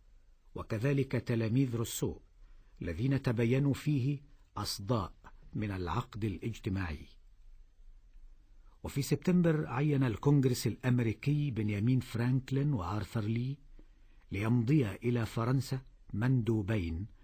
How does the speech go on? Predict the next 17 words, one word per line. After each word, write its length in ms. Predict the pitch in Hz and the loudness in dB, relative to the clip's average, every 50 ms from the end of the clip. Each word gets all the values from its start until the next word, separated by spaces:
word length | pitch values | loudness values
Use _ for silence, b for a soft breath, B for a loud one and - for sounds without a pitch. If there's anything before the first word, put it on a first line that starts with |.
| b b b b b - | b b b b b -6
وينضم 640 | 80 110 113 123 127 123 110 147 160 160 156 151 147 | -4 0 2 2 2 2 4 4 4 6 6 4 2
إلى 340 | - - 127 123 120 117 110 | 2 0 0 2 2 2 0
دين 500 | 92 98 127 120 95 80 80 78 76 - b b b b b b b b | 0 0 0 0 0 0 -2 -4 -8 -10 b b b b b b b b
ويلتمس 720 | - 85 87 87 80 - - - 123 120 120 120 110 - - 135 147 - - - - - - - - | -6 -6 -4 -6 -8 -6 -4 -2 0 2 2 2 0 0 -2 -4 -4 -6 -12 -20 -20 -20 -20 -12 -10
لا 180 | - 98 117 131 | -6 -2 0 2
المزيد 680 | 147 151 143 131 131 127 110 110 143 156 127 87 87 | 2 2 4 2 2 2 2 0 0 0 0 -2 -4
من 300 | 90 85 90 107 131 139 | -6 -2 2 2 4 4
الإمداد 680 | 131 117 - - 110 107 104 95 110 113 104 82 92 | 4 0 0 -2 -2 -2 0 0 0 -2 -2 -2 -6
فحسب، 640 | 87 - - 90 - - 131 131 - - 123 117 - - - - - - - _ _ _ - - | -6 -6 -6 -8 -6 -6 -6 -8 -8 -8 -8 -10 -10 -12 -14 -20 -20 -20 -20 _ _ _ -14 -8
بل 380 | 82 104 113 120 123 127 131 - - - - - - - - | -4 -2 -2 0 -2 -2 -6 -10 -16 -20 -20 -20 -20 -18 -18
التحالف 680 | - - - 78 - - 120 127 135 143 120 - - | -14 -12 -10 -8 -4 -2 0 0 0 0 -2 -2 -6
السافر 720 | 104 - - - 113 101 92 - - - 90 85 87 85 - - - _ - | -8 -8 -6 -6 -4 -4 -4 -6 -6 -6 -6 -6 -6 -8 -10 -14 -16 _ -8
إن 160 | 92 85 76 | -8 -8 -6
أمكن. 600 | - - 110 123 104 - - 78 76 80 - - - - _ _ - - - - - _ _ - - - - - _ - - - - - _ _ _ _ _ _ - - - - | -4 -2 -2 -2 -2 -2 -6 -10 -12 -12 -12 -14 -18 -20 _ _ -20 -20 -20 -20 -20 _ _ -20 -20 -20 -20 -20 _ -20 -20 -20 -20 -20 _ _ _ _ _ _ -20 -20 -14 -6
ولم 220 | - 175 170 156 139 | -4 -2 0 0 2
تكن 360 | - 160 139 - 139 131 117 | 0 0 0 2 2 2 4
هذه 520 | 104 131 131 120 113 123 107 117 120 113 | 4 4 2 2 2 2 2 0 0 -2